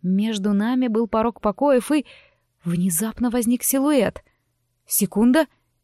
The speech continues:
и он оформился в ментора Алистера. Мы окаменели от ужаса. Похоже, у Алистера стоит какая-то хитрая дополнительная защита, которую мы проморгали. Наподобие той, что на секретаре Влада. Ментор, как всегда, был спокоен,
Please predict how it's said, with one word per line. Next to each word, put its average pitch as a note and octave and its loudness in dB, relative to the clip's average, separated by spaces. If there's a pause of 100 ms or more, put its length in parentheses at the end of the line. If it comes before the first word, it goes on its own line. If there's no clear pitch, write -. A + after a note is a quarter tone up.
(200)
и D4 -2
он A3 0
оформился G#3 0
в F#3 -2
ментора G3+ 2
Алистера. F#3 -2 (440)
Мы G#3 2
окаменели B3 4
от G#3+ 2
ужаса. E3+ -2
Похоже, A3 -2
у A3 -2
Алистера B3 -4
стоит A#3+ -4
какая-то B3 -2
хитрая G#3 0
дополнительная A#3 0
защита, A3+ -2
которую A3 0
мы A3+ 0
проморгали. G3+ -2 (580)
Наподобие C4+ 2
той, B3+ 0
что - -4
на G#3 2
секретаре A3 0
Влада. G#3 -4 (840)
Ментор, D4+ 0
как A3+ 0
всегда, F3+ 0
был G#3 0
спокоен, E3+ 0